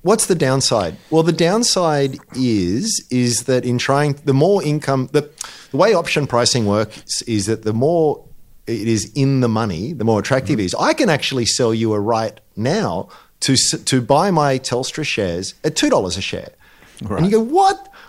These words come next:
Speaker 1: That doesn't make any s-, it's four dollars. Why would you give someone the right to do that?" Well, I'm not gonna give
Speaker 2: Mm-hmm.
Speaker 1: it to you for free. I'm gonna put a premium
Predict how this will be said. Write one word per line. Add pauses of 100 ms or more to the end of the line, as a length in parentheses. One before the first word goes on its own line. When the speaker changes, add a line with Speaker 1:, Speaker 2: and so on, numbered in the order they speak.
(120)
Speaker 1:
That
doesn't
make
any
s-,
it's
four
dollars.
Why
would
you
give
someone
the
right
to
do
that?"
Well,
I'm
not
gonna
give
Speaker 2:
Mm-hmm.
Speaker 1:
it
to
you
for
free.
I'm
gonna
put
a
premium